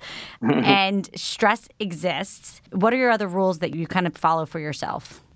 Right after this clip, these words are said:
Speaker 1: For me, there's, there's a few things that I've done, and, and it ties into some of the stuff that you just mentioned.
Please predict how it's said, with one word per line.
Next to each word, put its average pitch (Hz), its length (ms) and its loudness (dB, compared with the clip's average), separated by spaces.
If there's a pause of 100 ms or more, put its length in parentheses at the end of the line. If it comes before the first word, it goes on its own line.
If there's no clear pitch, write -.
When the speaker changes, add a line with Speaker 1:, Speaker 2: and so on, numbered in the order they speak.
Speaker 1:
For 156 120 4
me, 156 340 4
there's, 165 220 0
there's 127 200 2
a 113 40 -2
few 120 180 2
things 110 200 0
that 113 60 4
I've 107 60 2
done, 113 160 0
and, 127 160 2
and 131 260 0
it 117 200 0
ties 120 240 2
into 113 320 -4
some 113 160 -6
of 110 80 -4
the - 40 -14
stuff - 220 2
that - 140 -2
you 110 100 2
just 104 180 -4
mentioned. 107 360 -4